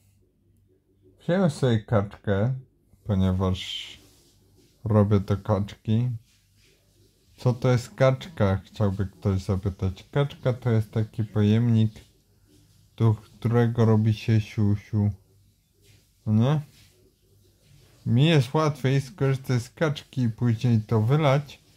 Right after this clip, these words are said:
niż wsiadać na wózek i jechać do toalety, wstawać z wózka, siadać na kibelek, załatwiać się, wstawać z kibelka, wychodzić z niego,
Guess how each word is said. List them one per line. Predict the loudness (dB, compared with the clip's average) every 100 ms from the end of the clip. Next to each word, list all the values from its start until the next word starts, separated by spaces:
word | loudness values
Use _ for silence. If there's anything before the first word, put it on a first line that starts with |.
| _ -20 -20 _ _ -4
niż | 0 2 0 -2 -6 -14
wsiadać | -12 -2 -2 2 0 0 -2
na | 0
wózek | 2 0 0 0 -2 -10 _ _ _ _ _ _ _ 0
i | 4
jechać | 4 4 2 2
do | 0 0
toalety, | 2 4 4 4 2 0 -2
wstawać | -4 -18 -16 -2 0 2 2 0
z | -4
wózka, | -4 -2 -4 -6 -2 -2 -6 -14 _ _ _ _ _
siadać | _ 2 2 4 0 0
na | -2 -2
kibelek, | -2 -2 2 2 0 -2
załatwiać | -6 0 2 2 0 -4 -4
się, | -4 -2
wstawać | -4 -8 -18 -18 -18 -10 -2 0 2 0 -4
z | -16
kibelka, | -8 -4 -2 -4 -4 -6 -6 _ _ _ _ _ _ _ _ _ _ _ _ _ _ _ _ _ -6
wychodzić | 0 4 4 2 2 2 2 0 -2
z | -2
niego, | 0 0 -2 -2 -2